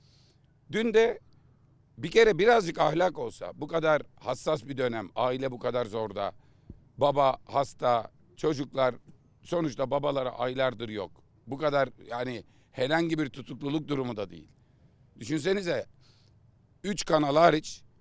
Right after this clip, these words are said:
açtığınız her kanalda Cumhuriyet Başsavcılığının bilgilendirmesi, İletişim Başkanlığı talimatıyla ailenize, haysiyetinize,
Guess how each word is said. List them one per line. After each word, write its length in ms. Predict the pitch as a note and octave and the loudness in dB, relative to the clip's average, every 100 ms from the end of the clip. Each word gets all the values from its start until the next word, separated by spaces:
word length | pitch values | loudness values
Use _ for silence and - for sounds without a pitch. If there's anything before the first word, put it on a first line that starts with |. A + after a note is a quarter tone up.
| _ C3+ | _ 2
açtığınız 540 | D#3 - F3 F3 C3+ | 2 2 -2 0 2
her 200 | F3 E3+ | 2 2
kanalda 540 | D#3 C#3+ A2 G#2 C3+ - - _ _ _ _ _ _ _ - | 0 -2 -4 -4 -6 -8 -20 _ _ _ _ _ _ _ -4
Cumhuriyet 460 | D#3 E3+ F3+ D#3+ | -2 2 2 2
Başsavcılığının 1000 | D#3+ F3+ - D#3+ C3 C#3 C#3+ C3+ C3 A2 - _ | 0 0 2 0 0 -2 -2 -2 -4 -8 -14 _
bilgilendirmesi, 1080 | A2 C#3+ C#3 D3 C#3+ C#3 C#3+ C#3+ C3+ F#3 G#3 - - _ _ _ _ _ _ D#3 | -6 -4 -2 0 0 0 -2 -4 -2 0 0 -4 -20 _ _ _ _ _ _ -4
İletişim 480 | E3+ E3 E3+ F#3+ | -2 -2 -4 -2
Başkanlığı 540 | E3+ D#3 C#3+ C#3 B2+ A#2 | -2 -2 -4 -4 -4 -4
talimatıyla 920 | A#2+ C3+ C#3+ D#3+ D#3+ G#3 F3 D3 F#3 - _ _ _ B2 | -2 -2 0 0 0 -4 0 0 0 -10 _ _ _ 4
ailenize, 760 | D#3 E3+ F3 E3+ D#3+ G#3+ - - - | 6 6 2 0 0 0 0 -8 -6
haysiyetinize, 1040 | - E3 - F#3+ E3+ D#3+ D#3 C3 F3 G3 | 4 4 4 0 0 0 -6 -2 -2 -2